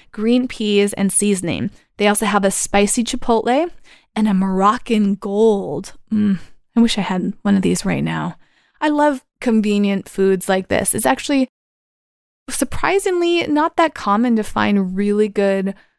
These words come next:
frozen plant-based wraps like this. And,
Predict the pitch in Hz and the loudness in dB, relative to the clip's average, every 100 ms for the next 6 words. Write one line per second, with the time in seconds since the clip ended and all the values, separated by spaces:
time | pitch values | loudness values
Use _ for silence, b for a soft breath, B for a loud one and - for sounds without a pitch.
0 | _ - - 208 208 208 208 208 208 226 | _ -18 -6 2 2 4 2 2 0 -2
1 | - _ _ _ _ _ - - 202 202 | -10 _ _ _ _ _ -6 -2 0 -2
2 | - 196 196 - 185 190 - - 247 - | 0 0 0 -2 0 0 0 -2 -2 0
3 | 294 294 226 | 0 2 0